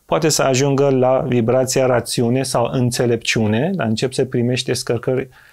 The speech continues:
de informații, de valori, update-uri, coduri de activări, bineînțeles, din partea cele mai înalte entități de lumină și iubire, și ajungi la vibrația iubire, iubire de sine,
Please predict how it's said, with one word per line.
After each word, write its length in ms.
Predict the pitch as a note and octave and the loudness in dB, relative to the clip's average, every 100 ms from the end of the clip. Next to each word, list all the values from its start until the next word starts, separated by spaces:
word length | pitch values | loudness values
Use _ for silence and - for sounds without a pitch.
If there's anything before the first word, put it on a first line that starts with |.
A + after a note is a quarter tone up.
| _ | _
de 120 | - B2 | -2 0
informații, 720 | C3 B2 B2+ A#2+ A2+ - B2 | 0 0 0 2 0 -2 -2
de 120 | C3 | 0
valori, 600 | B2+ C3 A#2 G#2 A#2 C3+ - _ - | 2 2 2 2 2 -2 -8 _ -2
update-uri, 920 | B2+ B2 A2+ A2+ G#2 G#2 A2+ A#2+ C3+ | 0 0 2 2 0 0 2 2 -2
coduri 460 | - C#3 A#2 A#2 A2+ | 0 2 2 0 2
de 80 | |
activări, 680 | A#2+ A#2 - B2 G#2+ A2 B2 B2+ | 2 0 0 0 2 2 0 -2
bineînțeles, 480 | A2 A2 G#2+ C3 | 0 0 0 -2
din 140 | C3 B2 | -2 -2
partea 240 | B2+ B2 | -2 -2
cele 200 | A#2+ B2+ | -2 -2
mai 180 | B2 A#2 | 0 0
înalte 320 | A#2+ B2 B2 | 0 -2 -2
entități 360 | A#2+ A#2 B2+ A#2 | -4 -2 -2 0
de 80 | A#2+ | 0
lumină 320 | A#2 A2+ A2 | 2 0 0
și 160 | - | -2
iubire, 520 | A2+ G2+ G#2+ B2 F3+ - | -2 0 0 0 0 -4
și 200 | - - | -4 0
ajungi 400 | B3 E3+ E3 D#3+ | 2 2 2 2
la 180 | D#3 C#3 | 2 2
vibrația 520 | C#3 C3 B2 C#3+ - | 4 2 4 2 2
iubire, 640 | D3 B2 A2+ A#2+ A#2 G2+ F#2 | 2 2 2 2 2 0 -2
iubire 420 | A#2 A2+ B2 C3 | -2 0 2 2
de 140 | B2+ C3+ | 2 0
sine, 640 | B2 C3+ C3 B2+ F#3 G3 | 0 -2 0 0 0 -4